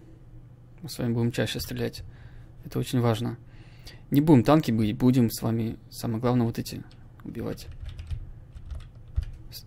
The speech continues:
от танков будем просто удирать. Ну, уже тридцать первый уровень, уже более-менее нормально.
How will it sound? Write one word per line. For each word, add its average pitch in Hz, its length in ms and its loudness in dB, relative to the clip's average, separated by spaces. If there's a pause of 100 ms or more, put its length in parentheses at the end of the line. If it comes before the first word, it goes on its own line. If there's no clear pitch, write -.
от 117 200 -4
танков 147 340 4
будем 123 180 6
просто 127 320 0
удирать. 117 480 0 (3000)
Ну, 131 80 4
уже 147 160 2
тридцать 147 180 0
первый 139 220 8
уровень, 139 260 4
уже 113 160 2
более-менее 117 400 4
нормально. 110 460 0